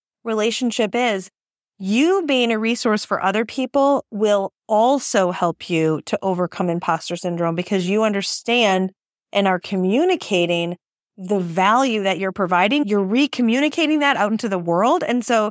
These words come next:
it's like telling your brain, "Oh, look, we do know something," <laughs> right? That's an important piece.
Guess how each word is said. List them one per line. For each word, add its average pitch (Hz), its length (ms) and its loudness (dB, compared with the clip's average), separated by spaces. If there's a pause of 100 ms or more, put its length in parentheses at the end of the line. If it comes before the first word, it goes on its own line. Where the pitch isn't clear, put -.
(120)
it's 233 160 -4
like 226 160 0
telling 247 280 2
your 208 80 2
brain, 262 280 0
"Oh, 269 120 2
look, 508 280 -2
we 285 100 0
do 453 180 0
know 339 100 2
something," 202 640 -4
<laughs> - 40 -20
right? 254 240 0 (360)
That's 262 220 2
an 294 80 2
important 240 400 0
piece. 190 320 0